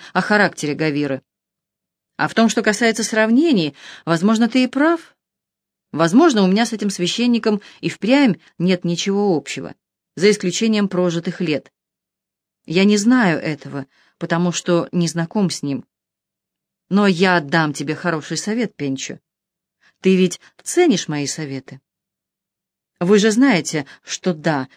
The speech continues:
Дон Октавио. Я рад, потому что этот один из самых лучших. Никогда не связывайся со стариком, цепляющимся за идею.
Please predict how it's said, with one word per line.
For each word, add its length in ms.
Дон 300
Октавио. 540
Я 240
рад, 380
потому 440
что 520
этот 580
один 280
из 240
самых 420
лучших. 580
Никогда 440
не 120
связывайся 640
со 120
стариком, 580
цепляющимся 800
за 280
идею. 380